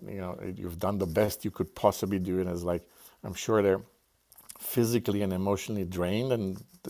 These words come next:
you know, you give whatever you can possibly have left, you give, that's excellence.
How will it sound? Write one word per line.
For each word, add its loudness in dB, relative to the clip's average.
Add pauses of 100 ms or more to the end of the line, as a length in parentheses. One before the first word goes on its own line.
(140)
you -4
know, -6 (200)
you 0
give 2
whatever 8
you 2
can 0
possibly 2
have 2
left, -2 (460)
you 0
give, 0
that's 0
excellence. -6